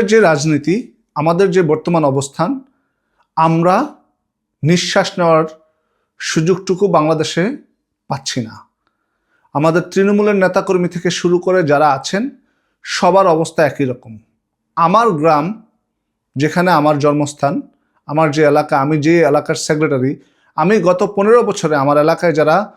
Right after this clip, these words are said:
বিএনপির রাজনীতিক নেতা ছিলেন, আমি ছয় বছর অ্যাক্টিভলি এলাকায় রাজনীতি করেছি। আমি কখনো আমার সজ্ঞানে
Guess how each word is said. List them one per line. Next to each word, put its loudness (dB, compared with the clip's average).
বিএনপির 2
রাজনীতিক -2
নেতা 0
ছিলেন, -2
আমি 2
ছয় 2
বছর -2
অ্যাক্টিভলি 0
এলাকায় 2
রাজনীতি 0
করেছি। -4
আমি -2
কখনো 0
আমার 0
সজ্ঞানে -2